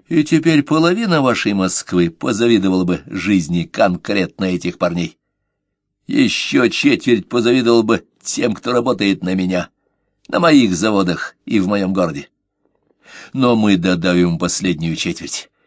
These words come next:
кто купается в бабках. Она еще станет жалеть, что родилась в Москве,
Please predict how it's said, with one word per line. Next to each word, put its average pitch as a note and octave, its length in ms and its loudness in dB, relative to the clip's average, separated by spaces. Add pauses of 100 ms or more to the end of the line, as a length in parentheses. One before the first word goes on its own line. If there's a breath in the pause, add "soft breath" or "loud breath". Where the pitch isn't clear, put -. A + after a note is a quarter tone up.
(140)
кто - 200 -4
купается F2+ 560 -2
в D#2+ 100 -6
бабках. - 540 -8 (840 loud breath)
Она D#3+ 440 4
еще D3+ 520 2
станет C3+ 500 0
жалеть, B2+ 600 0
что - 220 -4
родилась A2 420 2
в F#2 60 -8
Москве, A2+ 720 0